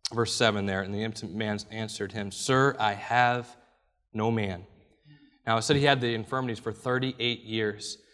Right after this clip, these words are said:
Um, that's a long time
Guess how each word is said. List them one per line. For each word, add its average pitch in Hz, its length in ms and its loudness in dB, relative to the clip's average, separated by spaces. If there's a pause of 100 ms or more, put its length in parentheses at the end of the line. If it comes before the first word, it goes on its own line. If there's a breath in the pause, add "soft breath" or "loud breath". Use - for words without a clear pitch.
(320 soft breath)
Um, 104 400 -4 (2500)
that's 131 140 -8
a 143 40 -2
long 117 220 0
time 120 260 -2